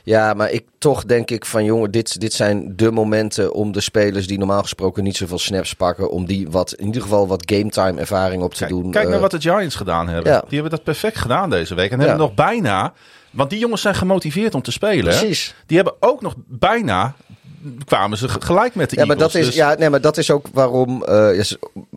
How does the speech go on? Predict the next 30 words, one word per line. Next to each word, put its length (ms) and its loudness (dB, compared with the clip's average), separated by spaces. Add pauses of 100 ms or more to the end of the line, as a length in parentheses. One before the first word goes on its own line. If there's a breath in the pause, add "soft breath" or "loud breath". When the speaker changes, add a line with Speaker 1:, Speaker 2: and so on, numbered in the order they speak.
(180)
Speaker 1:
even 480 -2
onvergelijkbaar 840 2
natuurlijk, 420 -4
eh, 360 0
eh, 400 -4
als 160 -6
je 60 -8
het 100 -10
hebt 160 -2
over 240 -4
spelen, 560 -2
eh, 480 -6
in 180 -12
de 140 -4
N 80 -4
F 60 -8
L. 320 0
Of, 240 -14 (440 loud breath)
maar, 420 -2 (420 soft breath)
eh, 420 -2
in 240 -6
die, 400 -8 (100)
eh, 100 -10 (240)
laatste 720 -4 (440)
wedstrijd, 520 -2
al 100 0
die 120 -4
laatste 380 -2
preseason 560 -2
friendly, 520 0